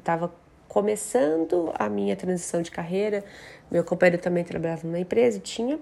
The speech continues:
a gente tinha uma certa estabilidade ali. É, e, e aí a gente não tinha esse, né, esse valor financeiro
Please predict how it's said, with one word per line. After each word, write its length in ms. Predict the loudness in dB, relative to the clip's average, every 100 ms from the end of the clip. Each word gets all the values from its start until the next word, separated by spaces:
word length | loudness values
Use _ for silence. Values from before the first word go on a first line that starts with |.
| -4
a 40 |
gente 180 | -4 0
tinha 120 | 2
uma 120 | 2
certa 240 | 2 -2 -2
estabilidade 840 | -2 0 4 4 4 4 2 0
ali. 240 | 0 -2 -6 -16 -18 -18 -20 -10 -2
É, 640 | 0 2 2 2 2 0 -2 -14 _ _ _ _ _ -20 2
e, 960 | 6 6 6 6 4 4 4 2 -2 -4
e 140 | 4 6
aí 560 | 6 6 4 2 0 -2
a 60 | 0
gente 240 | 0 2
não 60 | 0
tinha 520 | 2 4 6 4 2 -4 -2
esse, 580 | 0 2 4 6 4 2
né, 380 | -2 0 0 0
esse 440 | -2 -2 0 0 0
valor 420 | -2 -2 2 0 0
financeiro 840 | -2 0 -2 0 2 2 2